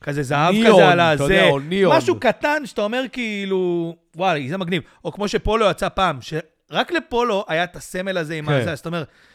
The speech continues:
Speaker 1: "אה, זה חזק, אף אחד לא עשה את החריטה הזאת, זה עד שכולם התחילו לקוסט וזה",
Speaker 2: כן.
Speaker 1: ואז אתה אומר, "אוקיי, סבבה, זה כבר... אז זה כבר לא מותג."
Speaker 2: אני זוכר שהיינו ילדים, אתה זוכר מה היה הכי חזק בארץ?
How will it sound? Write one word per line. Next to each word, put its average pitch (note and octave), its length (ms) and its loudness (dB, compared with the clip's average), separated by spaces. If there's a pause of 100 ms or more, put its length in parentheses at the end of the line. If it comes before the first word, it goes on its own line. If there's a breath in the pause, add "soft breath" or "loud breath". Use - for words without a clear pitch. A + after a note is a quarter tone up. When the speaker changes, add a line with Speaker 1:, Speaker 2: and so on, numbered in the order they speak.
(600 soft breath)
Speaker 1:
"אה, - 140 -8
זה - 140 -14
חזק, D#3+ 420 -2 (100)
אף G3 100 -4
אחד C4 100 0
לא C4 80 4
עשה G#3 240 2
את F#3 160 -2
החריטה E3+ 880 -2
הזאת, D#3 300 -4
זה C#3 140 -4
עד D3 100 -6
שכולם G3+ 360 -4
התחילו E3+ 220 -6
לקוסט F3 360 -4
וזה", C#3+ 180 0
Speaker 2:
כן. - 60 0
Speaker 1:
ואז D#3+ 140 -2
אתה F#3 100 -8
אומר, E3 100 -6
"אוקיי, E3 320 -4
סבבה, D3 320 -6
זה B2 100 -12
כבר... C3 180 -10 (380 soft breath)
אז D#3 120 0
זה E3 80 2
כבר D#3+ 120 2
לא F3 100 4
מותג." F#3 300 2
Speaker 2:
אני B2 120 -2
זוכר A#2+ 200 -2
שהיינו F#3 300 0
ילדים, C#3 280 -2
אתה A#2 100 -14
זוכר C3 200 -6
מה C#3+ 100 -4
היה C#3 100 0
הכי C#3+ 140 -8
חזק D#3+ 280 -6
בארץ? F3+ 540 -6